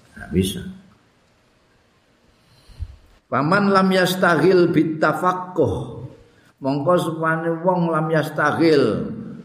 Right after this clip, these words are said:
sing ora ketungkul ya man bitafaqquhi kelawan pendidikan, pengajaran agama tafaqquh itu.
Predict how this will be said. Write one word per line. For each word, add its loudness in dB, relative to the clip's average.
sing -2
ora 2
ketungkul 2
ya 4
man 0
bitafaqquhi 0
kelawan -2
pendidikan, -2
pengajaran -2
agama 0
tafaqquh -4
itu. -6